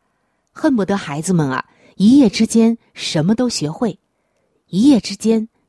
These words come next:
长高长壮，一夜之间什么都懂。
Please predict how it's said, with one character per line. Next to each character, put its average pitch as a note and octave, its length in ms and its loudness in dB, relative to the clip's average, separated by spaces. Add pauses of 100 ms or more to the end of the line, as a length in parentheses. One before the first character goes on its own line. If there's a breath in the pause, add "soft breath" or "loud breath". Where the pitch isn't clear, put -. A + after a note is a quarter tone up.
长 C#3 280 -8
高 A#3 300 -2
长 C#3+ 260 -10
壮， F#3+ 240 -6 (640)
一 F3+ 180 0
夜 A3 100 4
之 G3 160 -4
间 G3+ 300 0 (180)
什 - 300 -4
么 G3 100 2
都 C#3+ 160 -4
懂。 - 200 -8